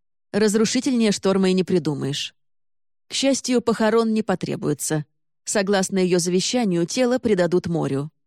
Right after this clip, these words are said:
Так как живых потомков она не оставила, ее гримуар отправят в архив Ковина.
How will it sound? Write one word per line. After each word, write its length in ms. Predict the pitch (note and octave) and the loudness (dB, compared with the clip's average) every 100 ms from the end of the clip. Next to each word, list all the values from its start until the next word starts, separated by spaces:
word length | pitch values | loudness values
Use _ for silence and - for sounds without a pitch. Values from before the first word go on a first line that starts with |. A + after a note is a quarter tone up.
| _ _ _ _ - | _ _ _ _ -4
Так 180 | A3 - | -4 0
как 220 | G#3 F#3+ | 0 0
живых 320 | F#3 G#3 G#3+ | 2 2 0
потомков 540 | A3+ G#3+ F3+ E3 F3 | -2 0 -2 0 -2
она 180 | F3+ F3+ | 0 0
не 100 | F3 | 0
оставила, 600 | F3 - B3 C4+ B3 A#3+ - _ _ - | 0 0 -2 0 0 -2 -4 _ _ -4
ее 280 | A3 A3 G3+ | 2 4 4
гримуар 500 | F#3 F#3 F#3 A3 C#4 | 2 2 2 2 0
отправят 460 | - G#3 A3+ C#4+ | -2 -2 -2 -2
в 60 | E3+ | -2
архив 360 | D#3+ - G#3+ | -2 -2 -6
Ковина. 520 | - E3 D3 D3+ D3+ | -4 -4 -4 -4 -8